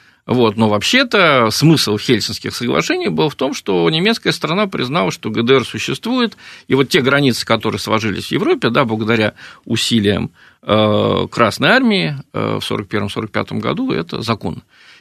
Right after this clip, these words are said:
И мы были так благодарны. Вот когда говорят, что якобы, э, вот эта перестройка и вот это улучшение отношений с Западом со стороны Горбачева были вызваны,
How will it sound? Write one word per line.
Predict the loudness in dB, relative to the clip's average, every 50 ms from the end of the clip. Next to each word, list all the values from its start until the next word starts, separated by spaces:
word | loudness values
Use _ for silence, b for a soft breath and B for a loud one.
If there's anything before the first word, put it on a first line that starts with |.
| b _
И | 4 4
мы | 6 6 6 6 6
были | 4 2 2 4 2 2
так | 2 2 2 2 2 0
благодарны. | -2 0 0 0 2 4 4 2 4 2 2 2
Вот | 2 2 0 2
когда | 2 2 4 4 2
говорят, | 2 2 2 2 2 2 2 0
что | -2 0 0 2
якобы, | 2 4 2 2 2 0 -4 -2 0 0 2 2 0 0 -2 -4
э, | -4 0 2 2 4 4 2 2 2 2 0
вот | 0 -2 -4 -4
эта | -8
перестройка | -2 0 2 2 2 0 0 0 2 2 4 2 2 2 0 -2
и | -2
вот | -2 -2 -4
это | -4 -4 -4 -4
улучшение | -6 -4 -4 -2 -2 -2 -2
отношений | -4 -6 -6 -4 -4 -4 -4
с | 0
Западом | 2 2 0 0 -2 -6 -8
со | -8 -10
стороны | -10 -8 -8 -6 -6
Горбачева | -6 -4 -4 -4 -2 0 0 0 0
были | 0 0 0 2
вызваны, | 2 2 2 2 0 -4 -6 -6 -8